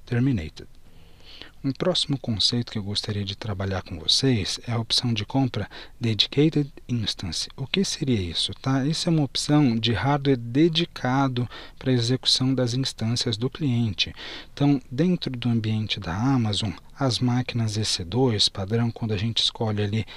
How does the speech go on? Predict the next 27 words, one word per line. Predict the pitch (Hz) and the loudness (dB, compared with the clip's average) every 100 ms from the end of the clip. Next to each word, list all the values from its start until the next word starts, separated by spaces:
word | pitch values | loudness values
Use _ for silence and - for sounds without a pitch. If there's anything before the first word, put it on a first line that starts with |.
| - - | -18 -8
a | 117 | -2
modalidade | 113 107 104 104 101 104 98 95 | 0 0 0 -2 -2 -2 0 -2
de | 90 90 - | -6 -10 -4
tenancy, | 143 147 110 90 - 85 - - - | 2 4 4 0 -4 -6 -12 -16 -4
ela | 135 135 | 2 4
é | 139 | 4
compartilhada, | - 160 160 165 156 - 165 123 123 104 101 | 2 -2 2 2 2 2 4 4 4 2 -2
é | 101 101 | -2 -4
como | - 120 | -2 0
se | 117 - - 120 113 - | 0 0 0 2 2 0
eu | 110 | -2
tivesse | - 107 107 101 - 123 | 0 0 0 0 0 0
um | |
hardware | 117 104 107 131 147 170 - | 0 0 0 0 2 2 2
e | |
dentro | 120 127 123 120 | 0 0 0 -2
daquele | 113 - 107 | -4 -4 -2
hardware | 85 135 151 110 - - - - 127 | 0 0 0 -2 -6 -8 -12 -8 -4
eu | |
tenho | 117 - 127 127 117 | -4 0 2 4 4
máquinas | 117 117 120 127 120 107 | 2 0 0 0 2 2
virtuais | 113 - - 113 127 147 117 | 0 -4 -2 0 4 4 4
rodando | - 123 110 107 110 104 107 | 2 0 -2 0 0 0 -2
do | 98 92 | -4 -6
cliente | 95 98 113 151 | -4 -2 0 2
A, | 139 139 135 - - - - | 4 4 2 -2 -12 -18 -6
B, | 107 120 127 | 0 2 2